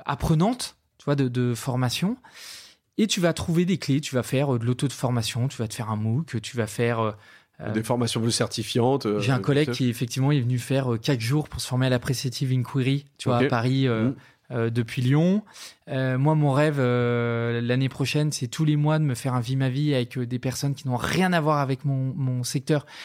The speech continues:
Speaker 1: Et du coup, la formation, ce serait plutôt un investissement temps.
Speaker 2: Ouais, bien sûr.
Speaker 1: Euh, enfin, voilà,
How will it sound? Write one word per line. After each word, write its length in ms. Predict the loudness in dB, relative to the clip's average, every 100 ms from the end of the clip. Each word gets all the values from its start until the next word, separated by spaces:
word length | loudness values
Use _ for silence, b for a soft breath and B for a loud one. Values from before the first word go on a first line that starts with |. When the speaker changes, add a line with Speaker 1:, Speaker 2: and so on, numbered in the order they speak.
| B -2
Speaker 1:
Et 60 |
du 100 | -2
coup, 140 | 2 2
la 80 |
formation, 420 | 2 2 2 2 0
ce 100 | -2
serait 180 | -4
plutôt 200 | -4 0
un 80 | 2
investissement 540 | 2 0 -4 -2 0 2
temps. 260 | 0 -2 B 0
Speaker 2:
Ouais, 240 | 0 0 -4
bien 100 | -6
sûr. 200 | -2 -2
Speaker 1:
Euh, 440 | 0 0 -2 -6 -8 -12 -14 -14 -14 -16 -16 -18 -20
enfin, 200 | -14 -10
voilà, 240 | -6 -6